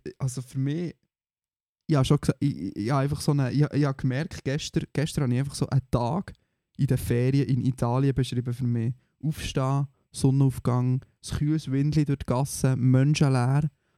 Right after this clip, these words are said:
du laufst schön am Strand, Sonnenaufgang geniessen, nachher schön Frühstück, Kaffee, Gipfeli, Kaffee vielleicht nicht, weil nachher willst du gegen Mittag, gegen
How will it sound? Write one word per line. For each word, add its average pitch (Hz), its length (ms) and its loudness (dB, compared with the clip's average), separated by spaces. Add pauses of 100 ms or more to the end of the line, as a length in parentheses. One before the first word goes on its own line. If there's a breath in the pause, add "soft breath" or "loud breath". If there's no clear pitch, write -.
du 135 100 2
laufst 135 340 0
schön 135 340 2
am 139 80 6
Strand, 131 640 0
Sonnenaufgang 147 760 2
geniessen, 143 640 0 (680)
nachher 135 320 -2
schön 135 640 2
Frühstück, 143 720 4
Kaffee, 135 360 -4
Gipfeli, 147 680 0 (160)
Kaffee 123 260 0
vielleicht 123 280 0
nicht, 123 260 -6 (360 soft breath)
weil 131 100 2
nachher 135 300 2
willst 123 160 -2 (400 loud breath)
du 139 100 -2
gegen 131 180 -2
Mittag, 180 560 -4 (200)
gegen 131 460 0